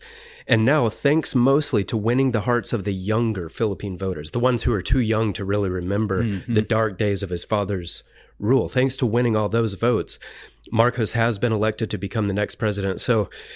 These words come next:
Speaker 1: we're, we're seeing the most famous and the most polarizing dynasty in modern Philippine politics. It's just about to be back in the Ma-, Malacañang Palace.
Speaker 2: It's, it's quite an interesting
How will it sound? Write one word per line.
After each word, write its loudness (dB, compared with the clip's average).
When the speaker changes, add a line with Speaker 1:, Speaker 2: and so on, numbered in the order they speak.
Speaker 1:
we're, 2
we're 2
seeing 2
the 0
most -2
famous 0
and 0
the 2
most 0
polarizing 2
dynasty -2
in 2
modern 0
Philippine 0
politics. -4
It's -4
just 0
about 0
to -10
be 0
back -4
in 0
the 0
Ma-, -4
Malacañang -2
Palace. -6
Speaker 2:
It's, -2
it's 0
quite 0
an 2
interesting -4